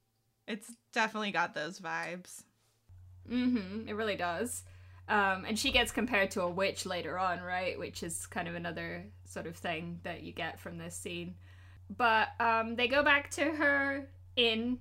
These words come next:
Speaker 2: Everything seems relatively okay.
Speaker 1: Yeah, they just decide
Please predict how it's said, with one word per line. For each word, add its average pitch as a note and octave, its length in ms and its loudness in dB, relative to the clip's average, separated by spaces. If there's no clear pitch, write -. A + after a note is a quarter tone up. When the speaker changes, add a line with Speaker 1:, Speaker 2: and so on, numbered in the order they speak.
Speaker 2:
Everything D4+ 440 0
seems C4+ 600 0
relatively D#4 680 2
okay. A3 800 2
Speaker 1:
Yeah, F3+ 300 -12
they F#3+ 360 -6
just - 300 -12
decide G3 460 -2